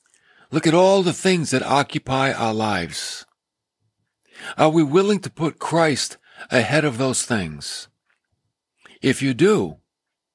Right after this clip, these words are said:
like I said, your relationship with those things will be better. So that's the point.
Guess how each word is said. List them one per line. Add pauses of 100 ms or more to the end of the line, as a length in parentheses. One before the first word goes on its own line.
(1000)
like
I
said, (520)
your
relationship
with
those
things (200)
will
be
better. (2500)
So
that's
the
point.